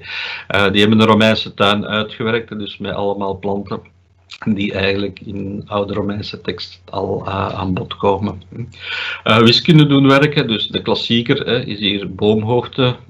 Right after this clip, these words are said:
eh, meten, maar je kan het ook met gebouwen doen. En als dat in de stad is, kan je eventueel met een digitale afstandsmeter werken, dus dat je niet, eh, met een meetlint over een straat moet, moet hangen of zo. En dus, eh,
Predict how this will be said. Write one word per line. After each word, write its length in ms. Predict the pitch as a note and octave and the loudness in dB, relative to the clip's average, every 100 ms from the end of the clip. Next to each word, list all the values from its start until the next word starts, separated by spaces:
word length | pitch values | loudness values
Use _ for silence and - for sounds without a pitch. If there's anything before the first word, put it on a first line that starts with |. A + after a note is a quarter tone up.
| _ - | _ -10
eh, 260 | G#2+ G#2+ | -6 -2
meten, 340 | G#2 G#2+ G#2+ A2+ | 0 0 0 -2
maar 100 | G2+ | -2
je 80 | |
kan 160 | G2 G#2 | 0 -2
het 100 | G2+ | -2
ook 140 | A2 | -4
met 140 | - G#2 | -4 -4
gebouwen 460 | F#2+ F2+ G#2 G#2 | -2 2 2 2
doen. 380 | A2 A#2 C3 C3 | 2 2 2 0
En 120 | - | -2
als 120 | G2+ F#2+ | -2 0
dat 140 | G2 | -2
in 120 | G2+ | -2
de 60 | G2 | -4
stad 300 | - G#2+ - | -4 -6 -6
is, 120 | - | -10
kan 200 | - G2+ | -4 -2
je 60 | F#2+ | 0
eventueel 540 | G2+ G#2 F#2 F2+ G2+ | -2 -4 -4 -4 -4
met 200 | G2 G2 | -6 -6
een 280 | G2+ G2 F2+ | -6 -6 -6
digitale 540 | G2+ G2 F#2+ G2+ G#2 | -4 -2 0 2 2
afstandsmeter 800 | G#2+ - - F#2+ - F#2 G2+ F#2 | 0 -4 -4 -6 -6 -4 -4 -4
werken, 400 | F#2 G2+ A2 G#2+ | -4 -2 -4 -6
dus 140 | G2+ G2 | -8 -6
dat 120 | G2+ | -4
je 120 | G2 | -4
niet, 220 | G2 G#2 - - - - - - - - | -4 -8 -8 -18 -18 -16 -16 -16 -18 -10
eh, 220 | G#2+ G#2 | -4 0
met 140 | G2+ | 2
een 140 | G2+ G2 | 4 6
meetlint 520 | G#2+ G#2+ A#2 G2+ F2+ | 4 4 4 2 2
over 300 | G#2+ G2+ F#2 | 0 0 0
een 80 | F2+ | -2
straat 420 | - F#2+ G#2 - | -2 0 0 -2
moet, 420 | G#2 F#2 - - | -6 -6 -10 -8
moet 200 | - F#2+ | -8 -8
hangen 320 | - G2+ G2+ | -6 -6 -4
of 120 | G2+ - | -6 -6
zo. 300 | - G2 G#2 | -6 -4 -6
En 140 | F#2+ | -6
dus, 160 | G2+ F#2+ | -6 0
eh, 200 | G2 | 0